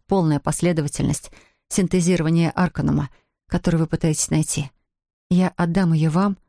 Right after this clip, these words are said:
но это будет обмен». «Обмен? На что?» Зрачки его глаз превратились в крохотные точки. «Как я уже сказала, мы отложим этот вопрос». Констанс достала из редикюля небольшой блокнот в кожаном переплете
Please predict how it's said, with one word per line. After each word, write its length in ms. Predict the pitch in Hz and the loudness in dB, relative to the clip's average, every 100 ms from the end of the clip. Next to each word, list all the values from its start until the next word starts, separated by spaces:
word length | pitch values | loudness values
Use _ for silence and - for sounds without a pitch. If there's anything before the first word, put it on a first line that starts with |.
| _ | _
но 140 | - 175 | -2 0
это 140 | 170 | 0
будет 260 | 165 156 - | -2 -2 -2
обмен». 380 | 160 156 151 143 _ _ _ _ _ _ _ _ _ | 0 0 0 -4 _ _ _ _ _ _ _ _ _
«Обмен? 580 | 151 143 156 151 135 120 - _ _ _ _ | 0 2 2 2 -2 -6 -12 _ _ _ _
На 240 | 156 165 | 0 2
что?» 480 | 165 - - 143 151 - _ _ _ _ _ _ _ | 0 -4 -2 -2 -2 -6 _ _ _ _ _ _ _
Зрачки 460 | 170 185 180 - 202 | 0 0 0 -2 0
его 200 | 180 170 | 0 0
глаз 280 | 160 180 - | 0 0 0
превратились 640 | 175 165 165 - 170 165 | -2 0 0 0 0 0
в 60 | - | -2
крохотные 500 | 190 202 175 - - | -2 -2 -2 -2 -2
точки. 460 | - - - - - _ _ _ _ _ | -2 -4 -4 -8 -10 _ _ _ _ _
«Как 180 | - - | -6 -2
я 100 | 196 | 0
уже 140 | 180 | 2
сказала, 540 | 180 - 185 170 196 180 | 0 0 0 2 2 2
мы 180 | 185 185 | 2 0
отложим 400 | 190 208 - 135 | 0 0 0 -2
этот 220 | - - | -4 -6
вопрос». 480 | - - 131 - - _ _ _ _ _ _ _ | -4 -4 -4 -6 -10 _ _ _ _ _ _ _
Констанс 540 | 226 233 - 208 185 | 0 0 0 0 0
достала 500 | 151 175 - 190 180 | 0 -2 0 0 2
из 200 | - 165 | 0 0
редикюля 640 | 160 143 160 - 180 165 | 0 0 -2 0 0 2
небольшой 400 | 156 156 156 - | 0 0 0 0
блокнот 480 | 147 156 151 170 160 | 0 0 0 -2 -2
в 80 | - | -2
кожаном 380 | - 147 151 147 | -4 0 0 0
переплете 600 | 156 151 165 175 - | -2 0 0 0 -2